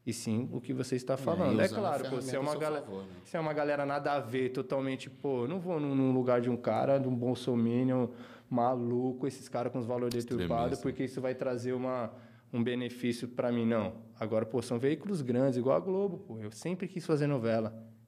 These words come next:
Speaker 1: Eu sempre desejei e de me divertir, porque no,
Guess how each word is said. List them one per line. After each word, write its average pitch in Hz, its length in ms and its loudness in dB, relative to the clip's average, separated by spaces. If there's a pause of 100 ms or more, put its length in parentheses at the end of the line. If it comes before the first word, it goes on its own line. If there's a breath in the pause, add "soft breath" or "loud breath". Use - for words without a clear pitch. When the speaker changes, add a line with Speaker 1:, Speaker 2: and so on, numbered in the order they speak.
(100)
Speaker 1:
Eu - 60 -14
sempre 139 480 2
desejei 123 880 2 (100)
e 110 160 0
de 113 140 -2
me 117 120 4
divertir, 120 500 2
porque 117 340 0
no, 123 340 2